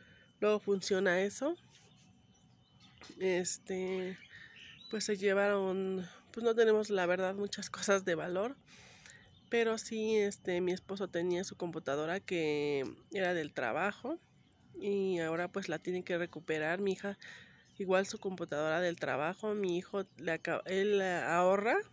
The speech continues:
y tenía ahorrado su dinerito para comprar su, para comprarse algo,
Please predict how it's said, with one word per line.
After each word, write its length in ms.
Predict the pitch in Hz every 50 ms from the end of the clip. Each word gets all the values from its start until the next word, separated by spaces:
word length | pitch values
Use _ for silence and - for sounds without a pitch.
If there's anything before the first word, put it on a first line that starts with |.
| _ _ _ _ - - - - - - - - _ -
y 200 | 202 202 196 190
tenía 320 | 185 190 190 196 196 190
ahorrado 400 | 190 196 202 196 190 185 190 202
su 120 | 208 - 196
dinerito 540 | 185 180 175 175 170 175 180 180 - 185 185
para 260 | - 190 165 139 156
comprar 460 | - - 165 160 - 160 160 160 175
su, 540 | - - - 196 185 170 160 151 131 98 95 156 156 _ _ _ _ - - _ _ _ - - - - - - - - - - - - -
para 120 | - 202
comprarse 540 | - 208 202 202 208 208 208 208 208 - 226
algo, 400 | 214 208 208 196 202 247 330 349